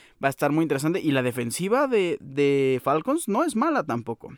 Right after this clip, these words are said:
¿Quién puede ser el jugador sorpresa a la ofensiva? Ya lo comentamos, Desmond Ridder.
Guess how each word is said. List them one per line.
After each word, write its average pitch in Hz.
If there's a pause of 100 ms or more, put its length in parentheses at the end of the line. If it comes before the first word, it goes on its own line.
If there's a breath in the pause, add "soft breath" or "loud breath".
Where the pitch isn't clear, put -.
(320)
¿Quién 339
puede 277
ser 202
el 196
jugador 131
sorpresa 123
a 76
la 82
ofensiva? 180 (340 soft breath)
Ya 147
lo 147
comentamos, 160 (260)
Desmond 165 (640)
Ridder. 156